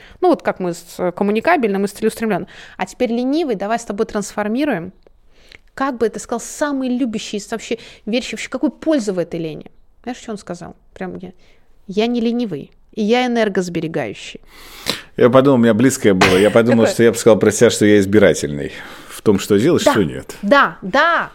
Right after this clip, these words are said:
Speaker 1: И знаешь, в чем это? Мама просто вот, знаешь, это был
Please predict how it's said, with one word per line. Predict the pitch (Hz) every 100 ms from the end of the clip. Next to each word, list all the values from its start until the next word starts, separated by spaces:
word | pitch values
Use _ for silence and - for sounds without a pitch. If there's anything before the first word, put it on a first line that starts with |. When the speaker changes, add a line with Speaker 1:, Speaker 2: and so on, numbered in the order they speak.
| - - - -
Speaker 1:
И | 247
знаешь, | 233 320 427 -
в |
чем | - 247
это? | 196
Мама | 262 370 330 - _ _ _
просто | - 254 -
вот, | 220
знаешь, | 226 294 220
это | 202 190
был | 208 254